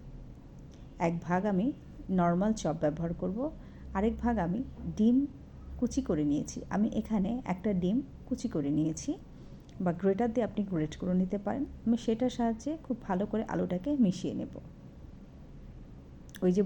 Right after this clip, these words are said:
বলেছিলাম আমি তিনভাবে তৈরি করব, একের ভেতরে তিন। প্রথমে আমি কিছু আলু নিয়ে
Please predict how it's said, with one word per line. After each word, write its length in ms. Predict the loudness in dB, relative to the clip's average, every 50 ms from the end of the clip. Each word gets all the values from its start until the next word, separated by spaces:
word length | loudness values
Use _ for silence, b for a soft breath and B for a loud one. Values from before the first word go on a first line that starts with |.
| 4
বলেছিলাম 400 | 2 2 2 0 -2 -2 0 0 -2 -2 0 2
আমি 120 | 2 2 2 2 4
তিনভাবে 400 | 6 6 6 6 4 4 2 2 2
তৈরি 160 | 2 2 2 2 2
করব, 160 | 0 0 0 0 -2 -4 -6 B B B B B B B -2 -2
একের 220 | 2 4 2 2 4 4
ভেতরে 340 | 2 2 2 2 2 2 2 0 -2 -8 -14 -4 0
তিন। 160 | 0 0 0 -2 -6 -10 -10 -14 B B B B B B B B B -4 -2
প্রথমে 300 | -2 2 4 6 6 6 6
আমি 140 | 4 4 2 0 -2 B B B B -2 -2
কিছু 180 | -2 0 0 0 4 4
আলু 160 | 4 6 6 6 4 4
নিয়ে 120 | 4 2